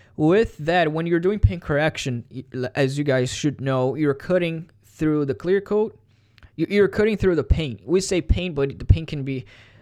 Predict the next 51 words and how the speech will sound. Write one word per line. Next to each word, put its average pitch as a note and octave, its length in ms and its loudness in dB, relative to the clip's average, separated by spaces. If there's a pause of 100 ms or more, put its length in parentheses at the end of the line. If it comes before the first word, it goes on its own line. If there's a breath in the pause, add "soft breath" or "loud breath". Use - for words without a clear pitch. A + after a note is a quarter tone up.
(120 loud breath)
that's C#3 320 -4
just D3+ 240 -4
a - 20 2
way C#3 280 2
of B2+ 120 -2
saying B2+ 320 -4
it. - 180 -6
But B2 100 -4
you're B2 140 0
cutting C#3 280 -2
through C3+ 160 -2
the A#2 60 -4
clear E3+ 220 -4
coat. F#3 360 0
Or F#3+ 200 4
if G3+ 120 0
it's F#3+ 160 -6
a D#3 40 -2
one-stage E3 680 -2
paint, C3+ 280 -2 (100)
obviously B2 340 -8
you're A2+ 180 -8
cutting A2+ 280 -6
through A#2 240 -6
directly A2+ 420 -8
the D#3 120 -8
paint. G#3+ 280 2 (160)
You C3 80 -14
know, B2 180 -12 (120)
there's C3 180 -10
no D3+ 140 -6
clear G3 200 -4
coat D3+ 360 -8
on C3+ 140 -16
top. C3 280 -18
So B2 160 -12
you're, C3 280 -12 (320 soft breath)
whatever D4+ 300 -2
you're A3+ 260 0
s-, - 200 -8
you're D#3+ 220 -2
working C#3+ 400 -4
with, - 140 -6
the B2 60 -8
surface D3 440 -4
that B2+ 200 -8
you C3+ 120 -8
are A#2+ 40 -6
working A2 560 -10 (240)
on. G2 240 -18 (680 loud breath)
And C#3 500 -4